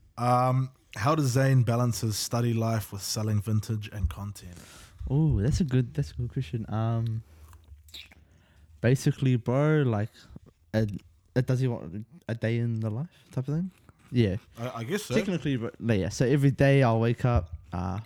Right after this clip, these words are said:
Speaker 2: five thirty, hit the gym, and I'll hit the gym closer to uni so that I go straight from the gym to uni. Um, I'll smack out, like, two hours of uni, so from, like, nine to ten, and then in uni, like, lectures, you'll just chill for that hour.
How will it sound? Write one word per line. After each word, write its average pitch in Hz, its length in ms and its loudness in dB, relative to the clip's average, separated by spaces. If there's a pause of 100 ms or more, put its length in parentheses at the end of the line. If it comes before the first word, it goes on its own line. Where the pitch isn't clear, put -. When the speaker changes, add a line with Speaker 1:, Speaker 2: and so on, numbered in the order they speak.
(240)
Speaker 2:
five 107 240 0
thirty, 113 280 -2
hit 131 140 -2
the 107 60 -6
gym, 143 440 2 (840)
and 95 120 -2
I'll 92 80 0
hit 117 160 -2
the 113 60 6
gym 117 260 0
closer 117 320 -2
to 110 160 -6
uni 117 260 2
so 110 180 -2
that 101 180 -2
I 107 120 -2
go 95 140 -2
straight 113 260 0
from 110 120 -2
the 110 100 0
gym 113 240 -2
to 110 120 -2
uni. 131 540 4 (800)
Um, 104 400 -4
I'll 101 100 -6
smack 135 360 -2
out, 107 120 0
like, 85 180 -6
two 151 240 2
hours 143 180 0
of 120 140 -2
uni, 175 340 4 (600)
so - 160 -2
from, 107 160 -2
like, 92 160 -2
nine 107 220 0
to 113 160 -4
ten, 131 460 0 (680)
and 107 100 0
then 107 120 2
in 107 280 0
uni, 127 360 4
like, 107 260 -6
lectures, 113 440 -8
you'll 110 120 -6
just 107 180 -8
chill 117 220 -6
for - 160 -8
that 110 180 -4
hour. 131 320 -4